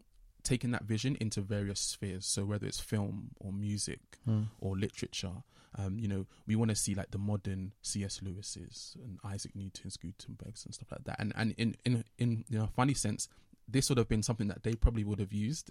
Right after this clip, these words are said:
Speaker 1: if it
Speaker 2: Yes.
Speaker 1: was available. You know,
Speaker 2: Indeed.
Speaker 1: you bring in their books or,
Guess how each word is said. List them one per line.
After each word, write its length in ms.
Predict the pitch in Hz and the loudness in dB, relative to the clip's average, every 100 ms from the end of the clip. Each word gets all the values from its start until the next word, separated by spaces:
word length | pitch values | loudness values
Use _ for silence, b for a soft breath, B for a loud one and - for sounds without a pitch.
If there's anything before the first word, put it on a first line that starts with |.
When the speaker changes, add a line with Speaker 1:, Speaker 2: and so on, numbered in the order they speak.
| - | -4
Speaker 1:
if 160 | - | -2
it 60 | 135 | 4
Speaker 2:
Yes. 80 | 131 | 6
Speaker 1:
was 120 | 104 | 6
available. 500 | 104 110 113 107 95 107 | 4 2 2 0 -4 -2
You 80 | |
know, 80 | 101 104 | 2 2
Speaker 2:
Indeed. 120 | - b b b b - | 0 b b b b -10
Speaker 1:
you 80 | 101 | 2
bring 260 | - 113 | 6 6
in 100 | 110 | 6
their 140 | 104 101 | 4 2
books 480 | - 120 - - 101 | 0 0 0 -4 -2
or, 360 | 98 95 110 | -2 -2 -4